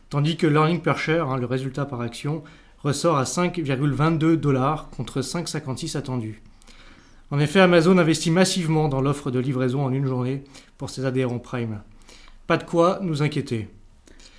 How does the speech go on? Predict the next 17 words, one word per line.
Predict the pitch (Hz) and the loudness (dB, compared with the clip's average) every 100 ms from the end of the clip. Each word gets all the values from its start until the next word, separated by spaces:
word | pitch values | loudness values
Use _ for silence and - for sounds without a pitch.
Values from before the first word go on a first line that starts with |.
| - - - | -20 -4 2
PayPal | 175 202 214 | 6 8 8
re-, | 175 165 208 | 6 4 2
euh, | 170 151 139 | 2 2 2
sort | - 196 196 156 | 2 6 6 6
des | 151 | 4
résultats | 156 160 156 170 | 4 4 4 6
légèrement | 170 208 180 170 175 175 | 8 8 8 6 4 2
sous | - 208 | 2 2
les | 175 | 4
attentes, | 165 - 147 165 - - - - | 4 2 0 -2 -8 -18 -20 0
tant | 190 165 | 4 4
en | |
top | 160 165 165 | 6 4 6
line | 165 175 | 4 4
qu'en | 143 135 | 0 0
bottom | 147 143 | 2 2
line. | 131 139 156 | 2 0 -2